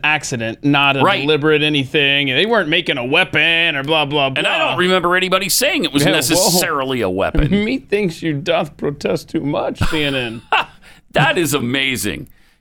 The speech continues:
Speaker 2: Did, did he specifically cite it as a weapon? I, I know that they, he alluded to the fact that it was created in the lab and then it escaped. I don't know that he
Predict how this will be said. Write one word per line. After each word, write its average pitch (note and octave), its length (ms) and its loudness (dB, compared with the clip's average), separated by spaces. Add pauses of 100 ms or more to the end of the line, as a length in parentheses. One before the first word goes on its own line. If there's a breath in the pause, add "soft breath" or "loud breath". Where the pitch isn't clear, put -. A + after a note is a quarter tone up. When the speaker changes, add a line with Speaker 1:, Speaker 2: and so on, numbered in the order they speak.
(120)
Speaker 2:
Did, E3 420 -4
did G#3 220 -2
he A#3+ 200 -4
specifically A#3 800 -4
cite D#3 440 -2
it G3+ 260 -6
as B2 180 0
a B2+ 60 -2
weapon? C3 640 -2 (720)
I, F3 300 -2 (440)
I F#3 80 -2
know G#3+ 240 -2
that B3 140 -6
they, F3 380 -2 (280)
he E3+ 500 -4
alluded E3 520 -2
to D3+ 100 0
the B2+ 80 -2
fact A#2 280 -4
that A2 100 -2
it C#2 80 -8
was F#2+ 120 -4
created D#2+ 540 -4
in C#2 80 -6
the B1+ 80 -8
lab D2+ 500 -4 (280)
and E3 120 -4
then F3 120 -2
it F#3 120 -2
escaped. F3 640 -4 (160)
I D3 60 0
don't G3 140 -2
know D#3 160 0
that C3+ 120 -2
he A2+ 180 -8